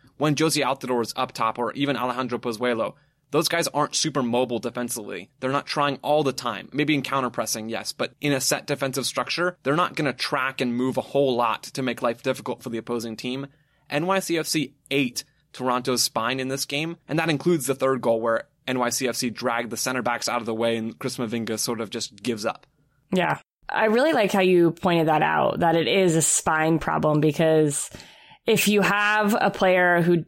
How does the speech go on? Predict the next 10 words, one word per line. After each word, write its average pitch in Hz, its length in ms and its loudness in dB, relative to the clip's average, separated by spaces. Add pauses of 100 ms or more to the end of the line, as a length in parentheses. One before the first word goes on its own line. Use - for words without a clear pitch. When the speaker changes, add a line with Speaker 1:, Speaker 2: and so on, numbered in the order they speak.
Speaker 2:
isn't 190 320 4
mobile, 165 360 4
you 165 140 6
have 175 240 0
to 180 100 4
make 165 160 2
sure 180 160 2
you 165 140 6
have 156 140 2
someone 156 560 4